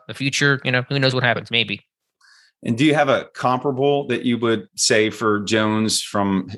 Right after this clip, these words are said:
Speaker 2: uh, historical Steelers outside backers, or is he unique in one, one of his own?
Speaker 1: Yeah, I don't know if he's unique in terms of the skill set, but I'm not sure what comp I would go with right now, to be honest with you.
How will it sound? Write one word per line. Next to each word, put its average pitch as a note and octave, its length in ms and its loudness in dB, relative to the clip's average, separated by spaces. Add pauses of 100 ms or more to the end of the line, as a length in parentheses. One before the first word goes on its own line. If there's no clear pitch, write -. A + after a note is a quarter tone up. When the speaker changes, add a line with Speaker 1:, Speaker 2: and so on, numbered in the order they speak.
Speaker 2:
uh, F2+ 240 2 (100)
historical G#2+ 680 0
Steelers G#2 420 0
outside G2+ 420 2
backers, G2+ 500 0
or F#2 140 0
is F2 80 -2
he F#2 240 -2 (380)
unique F#2+ 420 2
in F2+ 380 -2
one, F#2+ 500 0
one G2 180 -2
of F2 60 -2
his F2+ 160 -4
own? E2+ 300 -4 (320)
Speaker 1:
Yeah, A3+ 240 0
I C#4 60 0
don't C4 140 0
know G#3+ 140 2
if F#3 100 -2
he's E3+ 400 -2 (640)
unique D#3 440 2
in C#3 100 0
terms D3 240 0
of C3 60 -8
the C#3+ 80 0
skill D#3 340 0
set, B2 360 0 (120)
but A#2 260 0
I'm B2+ 140 -6
not C#3 160 -2
sure C#3 160 -4
what A#2+ 180 -4
comp C3 280 -2
I A#2+ 80 0
would G#2+ 200 -6
go A#2 160 0
with G#2 240 -6 (120)
right A2 140 -2
now, A2+ 120 2
to G#2+ 80 0
be G#2+ 100 -4
honest G#2+ 400 -2
with G#2 180 -8
you. G#2 180 0